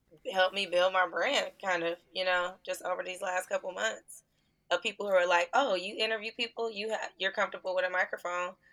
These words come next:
Would you like to moderate this panel?" Sure. A lot of people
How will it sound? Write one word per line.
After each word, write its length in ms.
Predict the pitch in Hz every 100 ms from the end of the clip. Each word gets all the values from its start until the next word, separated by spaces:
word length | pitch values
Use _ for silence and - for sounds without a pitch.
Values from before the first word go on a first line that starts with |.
| _ _ _ -
Would 120 | 180
you 60 |
like 140 | 190 185
to 80 | 180
moderate 340 | 175 175 175
this 160 | 180 -
panel?" 300 | 196 185 185
Sure. 420 | - 247 254 175 _ _ _ _ _ _ _ _ 202
A 20 |
lot 140 | 285
of 80 | 339
people 320 | 339 262 214